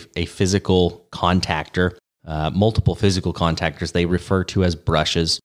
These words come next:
Sometimes they're spring-loaded, and basically they're, they're resting against the internal parts of the motor. And, and we don't <laughs> need to get into the detailed, complicated parts of how exactly motors work. But the, the thing I wanna talk about is that there is something that's actually physically touching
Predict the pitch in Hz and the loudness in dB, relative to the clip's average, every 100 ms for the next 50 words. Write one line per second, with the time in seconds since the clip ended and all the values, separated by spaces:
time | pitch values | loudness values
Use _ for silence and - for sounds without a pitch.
0 | _ - 104 98 98 90 87 - - 107 | _ -4 -2 2 0 0 0 0 0 0
1 | 104 98 90 90 87 - _ - 110 175 | 2 2 2 0 -2 -8 _ -2 0 2
2 | 175 127 113 101 92 - 101 90 101 101 | 0 0 2 4 2 0 0 2 2 0
3 | - 95 87 85 90 85 - 78 87 - | 0 0 2 0 0 -2 -4 -2 -2 0
4 | 90 80 90 82 - 76 87 127 120 117 | -2 -2 -2 -2 -4 -2 2 2 2 0
5 | - _ - 85 78 95 101 104 117 135 | -4 _ -2 -2 0 0 2 4 4 4
6 | 120 117 113 92 95 95 101 - 101 95 | 4 4 2 2 0 0 0 2 2 2
7 | 90 - 95 90 92 95 85 - 90 78 | 0 -2 0 0 -2 -2 -2 0 0 -2
8 | 76 90 90 85 82 82 85 85 85 87 | -2 0 2 0 -2 -2 -4 -2 -2 -2
9 | 80 78 78 - - _ - 92 104 98 | -4 -6 -8 -10 -20 _ -4 0 2 2
10 | - 104 143 143 104 95 90 - 104 95 | 0 0 2 4 4 4 2 0 -2 0
11 | 87 80 - _ _ 98 92 - 98 104 | 0 -2 -4 _ _ -2 -2 0 0 0
12 | 95 98 - 113 120 110 82 - - 98 | 0 0 0 -2 0 0 0 -4 -2 -2
13 | 101 - 95 - - 104 120 120 101 - | 0 -2 -2 -2 0 0 0 -2 -8 -8
14 | - - - 127 135 | -8 -4 0 2 2